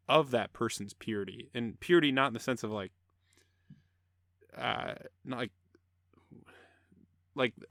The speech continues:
purity in the sense of acceptable, like, their acceptableness to me.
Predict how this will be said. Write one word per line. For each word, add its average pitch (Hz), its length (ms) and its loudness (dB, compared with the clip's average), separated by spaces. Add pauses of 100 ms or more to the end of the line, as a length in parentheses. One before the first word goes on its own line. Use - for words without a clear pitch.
purity 180 280 6
in 151 80 2
the 131 60 -2
sense 143 260 0
of 117 260 2 (800)
acceptable, 107 800 0 (280)
like, 110 380 -4
their 120 300 4 (100)
acceptableness 117 920 0
to - 140 -6
me. 98 340 -6